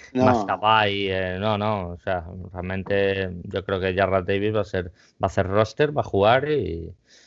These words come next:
Speaker 2: y él se va a tener que ganar, eh, las habichuelas, como quien dice.
Speaker 1: Sí.
Speaker 2: Y bueno, él siempre fue de comentarios muy profesionales, él siempre fue un buen profesional en ese sentido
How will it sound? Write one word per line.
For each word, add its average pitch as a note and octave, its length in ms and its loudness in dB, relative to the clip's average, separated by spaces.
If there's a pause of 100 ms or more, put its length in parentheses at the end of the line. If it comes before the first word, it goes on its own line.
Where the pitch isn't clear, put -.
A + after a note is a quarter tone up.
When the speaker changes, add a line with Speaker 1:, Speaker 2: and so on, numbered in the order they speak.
(320)
Speaker 2:
y G#2+ 140 0
él G2 100 4
se A2 120 0
va G#2 100 4
a - 20 0
tener G2+ 220 2
que F#2+ 80 0
ganar, F#2 400 2
eh, F#2 160 4
las F2+ 260 2
habichuelas, F2+ 640 2
como E2+ 200 -4
quien E2+ 200 -4
dice. G2+ 340 -2 (420)
Speaker 1:
Sí. A2+ 240 -2 (400)
Speaker 2:
Y A#2+ 60 0
bueno, C3+ 320 4
él F3 100 2
siempre E3 300 4
fue A2+ 300 2
de G2 280 2
comentarios F#2+ 600 -2
muy F#2+ 100 -2
profesionales, F2 800 -6
él F2+ 80 -6
siempre F#2 300 -6
fue F#2 160 -6
un F2+ 120 -2
buen F#2 160 0
profesional F#2 640 0
en F#2 120 0
ese F2+ 160 -8
sentido G2+ 580 0